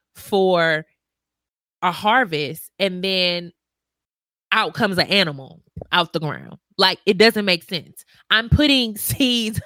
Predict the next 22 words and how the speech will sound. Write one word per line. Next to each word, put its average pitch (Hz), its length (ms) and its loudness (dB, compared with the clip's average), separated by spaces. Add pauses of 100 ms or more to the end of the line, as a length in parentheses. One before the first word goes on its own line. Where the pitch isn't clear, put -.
for 202 160 0
vegetables 208 600 -4
and 170 140 -8
fruits - 360 -4
and 175 240 -2 (260)
grain 220 440 2
into 180 200 -2
the 160 100 -4
ground, 151 460 0 (320)
but 196 340 4 (420)
all 214 180 2
of 196 80 -4
a 190 80 -2
sudden 185 520 -2 (160)
there's 190 240 4
a 170 60 -8
cow 185 300 0
coming 160 300 -8
out 151 180 -4
of 143 80 -12
the 147 80 -10
ground. - 300 -10